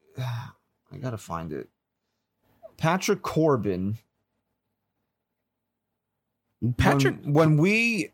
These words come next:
Speaker 1: when we discussed, you know, back in the offseason when the Yankees passed on Corbin, it was, you have to understand something.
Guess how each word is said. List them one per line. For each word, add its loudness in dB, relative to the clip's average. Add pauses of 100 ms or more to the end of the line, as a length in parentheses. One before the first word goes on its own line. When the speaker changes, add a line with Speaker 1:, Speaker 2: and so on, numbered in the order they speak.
(140)
Speaker 1:
when 2
we 2
discussed, 0
you -8
know, 2
back -2
in 0
the 2
offseason 0
when 0
the 0
Yankees -2
passed -2
on -2
Corbin, -2 (1120)
it 0
was, 2
you 2
have 0
to 0
understand 2
something. -2